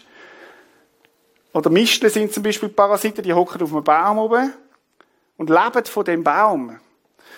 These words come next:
Und es gibt Beziehungen, die sind so Parasitenbeziehungen. Wenn du mit diesen Leuten zusammen bist, dann gehst du raus und dann denkst, „Wow,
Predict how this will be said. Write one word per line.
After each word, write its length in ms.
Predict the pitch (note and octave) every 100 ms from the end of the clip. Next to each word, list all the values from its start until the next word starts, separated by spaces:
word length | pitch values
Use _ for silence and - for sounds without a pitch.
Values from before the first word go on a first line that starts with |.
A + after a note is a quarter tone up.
| - -
Und 80 | A#3
es 100 | A#3
gibt 420 | - C4+ - -
Beziehungen, 480 | - G#3+ - B3+ C#4+
die 140 | A#3+ G#3+
sind 240 | B3 A#3
so 100 | A3
Parasitenbeziehungen. 1160 | A3 G#3 G3 G3 C4 C4 C4+ B3+ - C4+ G3+ G3
Wenn 140 | G3
du 80 | G3+
mit 180 | G#3 A#3
diesen 140 | B3+
Leuten 320 | C4 A#3+ C4
zusammen 280 | - A#3 C4
bist, 300 | A#3+ B3 -
dann 100 | A3+
gehst 340 | G#3+ A3 G#3+
du 60 | G#3+
raus 280 | A3 B3+ C#4+ C#4 C4+ - - - - _
und 120 | -
dann 80 | E3+
denkst, 180 | D3+ B2+
„Wow, 280 | C3+ C#3+